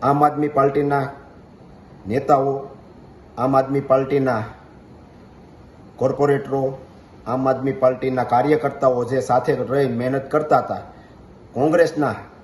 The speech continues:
આગેવાનો, નેતાઓ કોના દબાવ આવવાથી કોને ફોડ્યા હતા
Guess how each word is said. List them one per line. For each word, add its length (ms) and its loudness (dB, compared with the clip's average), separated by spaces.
આગેવાનો, 520 4
નેતાઓ 580 2
કોના 240 4
દબાવ 500 4
આવવાથી 400 4
કોને 300 -2
ફોડ્યા 340 2
હતા 240 -4